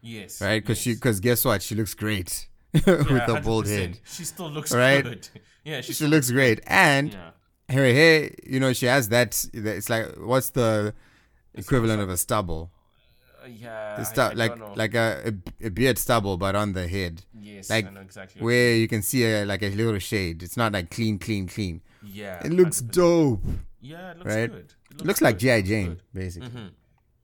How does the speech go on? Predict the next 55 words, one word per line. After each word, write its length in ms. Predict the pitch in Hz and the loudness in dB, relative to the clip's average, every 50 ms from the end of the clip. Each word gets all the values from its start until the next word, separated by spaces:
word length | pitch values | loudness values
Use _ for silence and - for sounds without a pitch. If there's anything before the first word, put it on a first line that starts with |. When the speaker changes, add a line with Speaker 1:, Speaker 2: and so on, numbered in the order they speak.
| _ _ _ _ _ _ _ _ _ _ _ _ _ _ _ _ | _ _ _ _ _ _ _ _ _ _ _ _ _ _ _ _
Speaker 1:
When 180 | - 147 151 151 | -12 -8 -4 -4
I 40 | 160 | -2
looked 120 | 175 - | -2 0
Speaker 2:
So 260 | - 135 123 120 117 110 | 2 2 4 4 2 0
Speaker 1:
at 40 | |
the 60 | - 170 | 0 -2
cover 140 | 160 160 | -4 -6
of 100 | 156 139 | -6 -10
G 140 | - - - | -10 -10 -8
I 80 | 127 127 | -8 -8
Jane, 320 | 104 101 113 113 117 110 107 | -8 -10 -10 -10 -10 -8 -8
I 100 | 107 123 | -8 -8
didn't 220 | 151 170 143 101 | -8 -10 -12 -14
look 160 | 110 107 - | -14 -14 -14
at 140 | 131 95 - | -16 -16 -12
that 160 | 110 107 104 | -12 -12 -12
and 260 | 101 90 80 80 82 | -12 -16 -20 -20 -16
laugh. 340 | 87 95 98 82 76 - - - _ _ _ _ _ | -10 -10 -10 -10 -10 -14 -20 -20 _ _ _ _ _
When 140 | - 110 110 | -18 -14 -14
I 80 | 107 101 | -12 -12
saw 240 | - - 131 123 | -12 -14 -14 -12
that 240 | 104 101 95 90 - | -12 -14 -16 -16 -18
cover, 260 | - - 120 101 - | -14 -12 -12 -12 -12
I 60 | - 104 | -16 -18
was 100 | 113 127 | -16 -14
like, 220 | 135 139 139 - | -12 -12 -12 -12
"Oh, 380 | 131 208 226 220 139 92 80 - _ _ _ _ | -14 -14 -12 -12 -14 -14 -16 -18 _ _ _ _
Jada 300 | - 143 147 151 143 147 | -20 -20 -18 -18 -18 -18
does 280 | - 123 139 151 - 123 | -16 -14 -14 -14 -12 -14
look 180 | 139 147 147 143 | -16 -18 -14 -14
like 220 | 131 127 107 _ | -14 -14 -14 _
this." 320 | - 62 - - - - _ _ _ _ _ _ _ _ _ _ _ _ | -20 -20 -20 -20 -20 -20 _ _ _ _ _ _ _ _ _ _ _ _
I 40 | |
was 80 | 143 143 | -20 -20
like, 120 | 147 139 135 | -20 -18 -14
"Oh, 100 | 131 131 | -14 -12
that's 120 | 131 - 110 | -8 -6 -2
Speaker 2:
Yeah. 280 | 110 110 101 90 82 - | -2 -2 -2 -2 -4 -8
Speaker 1:
kinda 180 | 143 147 139 | -12 -14 -16
witty 460 | 110 87 85 101 131 - - 98 - | -18 -18 -20 -20 -20 -20 -20 -20 -20
from 180 | - _ 90 87 90 _ | -20 _ -20 -20 -20 _
Chris 180 | - 92 - - | -20 -20 -20 -20
Rock." 160 | 87 87 - _ _ _ _ _ _ _ _ _ | -20 -20 -20 _ _ _ _ _ _ _ _ _
But, 240 | - 147 - - _ _ _ _ - | -8 -8 -8 -10 _ _ _ _ -10
okay, 100 | - 92 | -8 -4
to 60 | 87 | -4
Speaker 2:
Exactly. 380 | - 98 95 98 95 214 - 87 | -2 0 0 -2 -2 -4 -6 -6
Speaker 1:
the 40 | 80 | -6
point 220 | 85 190 180 151 | -6 -6 -6 -6
of 120 | 151 151 151 | -8 -10 -14
how 600 | - - 135 135 135 135 135 135 127 127 127 - | -14 -10 -8 -6 -4 -4 -4 -6 -6 -10 -16 -20
it 100 | - 110 - _ | -20 -20 -20 _
impacts 500 | 123 123 117 - - 107 90 92 - - | -18 -18 -18 -14 -14 -14 -14 -14 -18 -20
her, 220 | - 85 78 76 - _ _ _ _ | -20 -18 -20 -20 -20 _ _ _ _
right? 360 | 92 95 95 101 120 123 - | -18 -16 -14 -14 -16 -16 -20